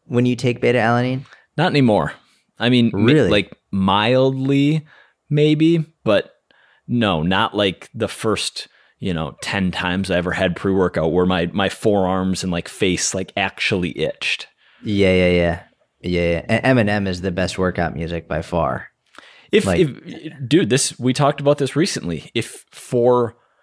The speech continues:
Speaker 2: for the best workouts, and in my experience, the best workouts are driven by anger, uh, yes, that's absolutely true. It, it might not be the best life strategy, but for, like,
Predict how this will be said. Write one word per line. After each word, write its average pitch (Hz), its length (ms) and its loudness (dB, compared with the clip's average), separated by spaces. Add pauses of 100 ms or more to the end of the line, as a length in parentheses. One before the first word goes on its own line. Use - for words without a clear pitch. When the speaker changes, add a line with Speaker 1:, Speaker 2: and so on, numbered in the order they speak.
(400)
Speaker 2:
for 131 180 2
the 123 120 4
best 113 340 0
workouts, 120 600 -2
and 110 140 -4
in 104 80 0
my 104 200 0
experience, 98 680 -4
the 107 100 -2
best 98 280 -2
workouts 107 380 -2
are 101 80 0
driven 98 360 -2
by 87 200 -2
anger, 82 480 -2 (640)
uh, 92 280 0 (260)
yes, - 600 -2 (280)
that's 95 220 -2
absolutely 90 480 0
true. 78 340 -2 (440)
It, - 180 -4
it 147 100 0
might 101 220 -2
not 101 160 -2
be 104 100 0
the 95 120 0
best 92 340 -4
life 98 340 0
strategy, 151 680 0
but 135 180 2
for, 120 320 2
like, 101 220 2